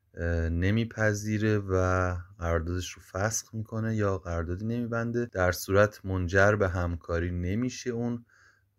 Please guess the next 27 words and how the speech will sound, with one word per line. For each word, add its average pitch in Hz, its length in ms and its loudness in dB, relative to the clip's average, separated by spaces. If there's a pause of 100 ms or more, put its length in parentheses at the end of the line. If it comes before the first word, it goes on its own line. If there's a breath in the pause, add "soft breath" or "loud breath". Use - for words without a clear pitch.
اه، 90 80 -4
وضعیت 104 1080 0
و 101 580 2
تارانتینو 87 520 -2
طبیعتاً 87 680 -4 (560 soft breath)
نمی‌تونه 90 640 0
موریکونه 82 540 -2
رو 80 100 -2
برای 80 340 -2
اون 82 180 -4
فیلم 82 360 -8
داشته 78 420 -8
باشه. - 320 -14 (340)
و 113 120 -4
خب 160 240 -6
نتیجهٔ 139 560 0
کارم، 123 840 -2 (160)
اه، 82 380 -8
نتیجهٔ 101 580 0
جنجالی 95 880 2
می‌شه. 76 380 -6
شما 76 260 -10
تصور 92 540 -8
کنید 117 340 -10
که 120 120 -10
یه 104 220 -4
طرف 95 500 -4